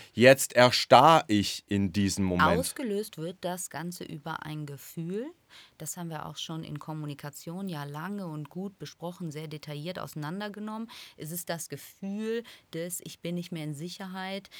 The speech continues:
Speaker 2: hier passiert etwas, das mir den Boden unter den Füßen wegreißt.“
Speaker 1: Weißt du, d-, diese Tatsache, dass Hunde keine Maske tragen können, ist ja auch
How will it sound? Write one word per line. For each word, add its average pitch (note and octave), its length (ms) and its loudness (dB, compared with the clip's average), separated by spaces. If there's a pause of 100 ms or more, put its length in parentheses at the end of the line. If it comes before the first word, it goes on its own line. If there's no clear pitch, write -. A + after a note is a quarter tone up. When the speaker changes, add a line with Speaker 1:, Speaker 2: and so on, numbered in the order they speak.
(180)
Speaker 2:
hier E3 220 -8
passiert F3+ 640 -8
etwas, E3 640 -6 (460)
das E3 640 -6 (280)
mir F3+ 300 0
den D#3+ 220 -2
Boden E3 260 -4
unter D#3 200 -6
den D3+ 160 -6
Füßen D#3+ 460 -6
wegreißt.“ D3 800 -10 (1400)
Speaker 1:
Weißt B2+ 160 6
du, C#3 80 4
d-, A2 340 2
diese G#2+ 320 2
Tatsache, C3+ 540 2
dass G2 200 -2
Hunde D3+ 240 0
keine G#2 220 0
Maske B2+ 420 -2
tragen G2 360 0
können, G#2 180 -2
ist - 220 -8
ja - 180 0
auch - 240 -2